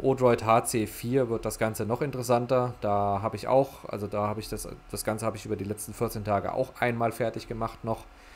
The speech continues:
Und auf dem H C vier ist das halt richtig gut, weil man dort die Festplatten direkt einstecken kann. Es ist ein S ata Controller auf dem Odroid drauf.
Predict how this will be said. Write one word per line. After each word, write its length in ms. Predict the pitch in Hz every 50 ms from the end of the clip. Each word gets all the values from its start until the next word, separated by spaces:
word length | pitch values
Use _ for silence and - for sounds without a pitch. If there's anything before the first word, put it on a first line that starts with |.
| - - - _ _ _ _ _ _
Und 400 | - 113 104 104 104 101 104 -
auf 140 | 110 - -
dem 160 | 117 104 104
H 140 | 113 113 -
C 100 | - 110
vier 300 | - - - 117 117 117
ist 140 | 110 - -
das 100 | 117 -
halt 180 | 113 107 101 -
richtig 420 | 113 107 - 117 92 - - -
gut, 340 | - 120 123 143 - - -
weil 200 | - 110 104 107
man 160 | 107 110 107 101
dort 200 | 113 113 113 -
die 40 |
Festplatten 480 | 107 - 127 120 - - 120 - - 107
direkt 300 | 104 110 101 107 104 -
einstecken 480 | 107 117 135 139 - - 143 143 - 120
kann. 300 | - 127 127 135 139 127
Es 100 | - -
ist 160 | 113 - -
ein 100 | 110 104
S 160 | - 110 -
ata 280 | 104 113 113 113 113 104
Controller 600 | - 117 110 101 - 107 107 110 110 107 - -
auf 280 | 101 104 110 - -
dem 200 | - 104 98 101
Odroid 480 | 110 117 123 - - 131 135 135 - -
drauf. 320 | - 135 139 156 - -